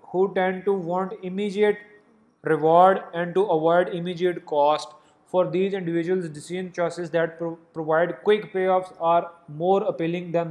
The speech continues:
those with payoffs in future। तो immediate gratification, gratification से मुराद यही है कि आप वो, वो अपने reward की बात करते हैं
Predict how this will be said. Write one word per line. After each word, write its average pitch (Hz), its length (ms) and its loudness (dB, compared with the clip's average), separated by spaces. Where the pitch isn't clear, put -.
those 160 280 0
with 165 140 -4
payoffs 170 460 -2
in 160 60 -12
future। 135 300 -6
तो 190 480 2
immediate 196 460 2
gratification, 180 720 0
gratification 170 580 -2
से 175 140 -8
मुराद 165 320 0
यही 165 240 -2
है 165 160 -2
कि 185 60 -6
आप 170 260 4
वो, 170 280 0
वो 160 180 -2
अपने 170 180 0
reward 160 360 4
की 180 100 0
बात 156 260 2
करते 156 240 -6
हैं 143 280 -10